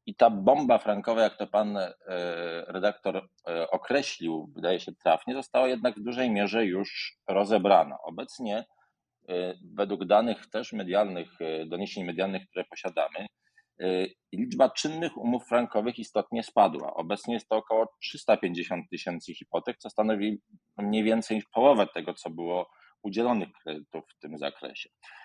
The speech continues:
Pragnę wskazać, iż również dane, które są często powtarzane medialnie, e,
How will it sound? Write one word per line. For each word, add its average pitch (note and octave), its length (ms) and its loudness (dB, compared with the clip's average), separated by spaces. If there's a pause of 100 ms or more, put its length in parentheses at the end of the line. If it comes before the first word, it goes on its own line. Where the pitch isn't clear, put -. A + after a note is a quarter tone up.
(140)
Pragnę B2 280 2
wskazać, C#3+ 320 0
iż B2+ 80 -4
również C#3+ 280 -2
dane, C3+ 360 6
które G#2+ 220 0
są G#2 220 0
często A#2+ 360 -4
powtarzane G#2 520 -2
medialnie, F#2 720 -2 (400)
e, E2 300 -2